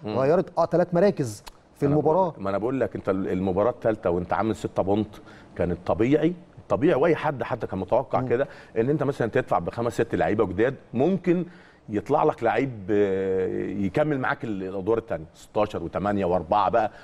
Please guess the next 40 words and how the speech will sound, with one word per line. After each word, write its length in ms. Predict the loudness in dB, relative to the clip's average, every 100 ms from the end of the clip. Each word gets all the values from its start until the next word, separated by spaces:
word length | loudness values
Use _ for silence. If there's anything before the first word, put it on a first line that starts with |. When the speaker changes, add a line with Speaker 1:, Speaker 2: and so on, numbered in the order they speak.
| -6
Speaker 1:
ممكن، 320 | -2 -2 -4 -16 -18 -14 -6
آه، 140 | -6
اتنين 320 | -4 -2 0
لعيبه 380 | 2 0 -2 -6 -8 -20 _ -12
يكملوا 460 | -6 -2 0 0 -2
دي، 220 | -2 2 2 0 0
يقولوا 220 | 2 4
لك 180 | 4 2
ايه، 180 | 0 0 -2
لا 180 | -2 0
ده 120 | 0
احنا 240 | -2 -2 -2
نقدر 360 | -2 0 0
نخش 340 | 0 0 -2 0
جوه 140 | 0
الحداشر 400 | 0 0 -2 -2
في 60 | -2
الماتشات 300 | -2 -2 0
اللي 120 | 0
جايه. 260 | 2 0 -4 -14 -18 -6
Speaker 2:
طب 120 | -6 -6
مشاركه 340 | 0 0 2
باهر 440 | 2 2 4 2 0 -6
ودونجا؟ 380 | -2 0 0 -4 -8 -20 -20 -20 -20 -18
Speaker 1:
لا 260 | -4 2 2
للاسف 380 | 4 2 0 -2
الشديد، 600 | -2 -2 0 0 -2 0
آه، 280 | 4 4 2 0 -20 -14 -8 -6 -2
بص 220 | 0 2
انا، 240 | 2 2
انا 80 | 2
بختلف 400 | 0 0 0 0
برضك 300 | 0 -2 -2
مع 80 | -4
ناس 180 | -4 -4
كتيره 280 | -4 0 0
جا-، 140 | 0
باهر 340 | 2 4 4 2 0
باك 300 | -4 -4 0
رايت 280 | 2 2